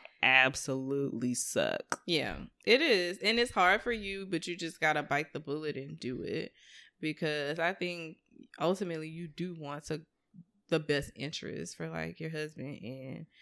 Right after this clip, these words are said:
Speaker 1: Mm-hmm.
Speaker 2: and your stepkids. And so, especially for that relationship. But going back to something that you said, like,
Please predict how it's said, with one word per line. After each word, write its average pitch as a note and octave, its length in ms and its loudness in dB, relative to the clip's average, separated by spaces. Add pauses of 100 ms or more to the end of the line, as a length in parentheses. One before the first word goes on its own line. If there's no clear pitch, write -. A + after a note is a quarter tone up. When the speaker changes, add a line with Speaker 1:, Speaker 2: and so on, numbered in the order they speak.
Speaker 1:
Mm-hmm. F3+ 200 10
Speaker 2:
and D#3 300 6
your C#3 100 -10
stepkids. D3 600 -8
And D#3+ 180 -8
so, D3+ 240 -4
especially E3+ 380 -2
for D3+ 120 -6
that D3 220 -4
relationship. C#3 800 -6 (540)
But D3+ 200 2
going A3 220 2
back F#3 160 4
to G3+ 80 -12
something F3+ 240 -8
that D#3 160 -10
you - 80 -8
said, C#3 320 -4
like, B2 180 -10